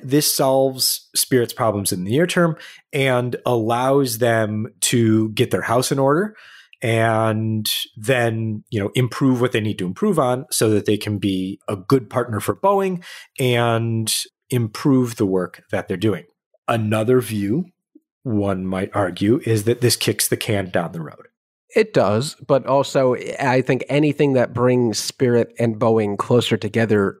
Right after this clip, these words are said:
Speaker 2: to end up in a position where they are, how do I say this nicely, less terrible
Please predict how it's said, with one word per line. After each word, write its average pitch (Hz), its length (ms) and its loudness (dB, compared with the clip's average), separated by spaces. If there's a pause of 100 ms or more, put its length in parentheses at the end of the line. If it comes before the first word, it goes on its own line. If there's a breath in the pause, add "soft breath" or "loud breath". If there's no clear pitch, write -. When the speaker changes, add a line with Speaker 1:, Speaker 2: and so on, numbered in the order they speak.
Speaker 2:
to 120 300 0
end 127 360 2
up 117 180 2
in 117 80 2
a 107 40 0
position 113 480 0
where 104 200 4
they 101 200 2
are, 95 480 0 (500 loud breath)
how 123 240 -2
do 143 140 2
I 127 100 2
say 117 240 -2
this 110 240 0
nicely, 110 460 0
less 139 260 2
terrible 131 640 0